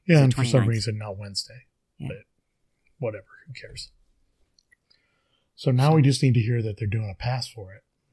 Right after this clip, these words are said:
Speaker 2: Yeah, that would be fantastic if they're doing the pass for it, 'cause that was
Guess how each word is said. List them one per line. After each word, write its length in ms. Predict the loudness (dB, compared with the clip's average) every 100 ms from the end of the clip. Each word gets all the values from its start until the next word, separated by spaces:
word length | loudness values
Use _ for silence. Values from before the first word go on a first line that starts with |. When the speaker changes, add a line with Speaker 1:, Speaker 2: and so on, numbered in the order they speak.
| -12
Speaker 2:
Yeah, 380 | -10 -8 -10 -12
that 200 | -12 -12
would 140 | -14
be 420 | -10 -8 -8 -12 -18 _ _ _ -12
fantastic 1040 | -8 -8 -6 -4 -2 0 0 0 0 -4
if 100 | -6
they're 120 | -4 -2
doing 180 | -2 -2
the 60 |
pass 280 | -6 -8 -10
for 140 | -10
it, 100 | -10 -8
'cause 140 | -4
that 220 | -2 0
was 240 | -2 -4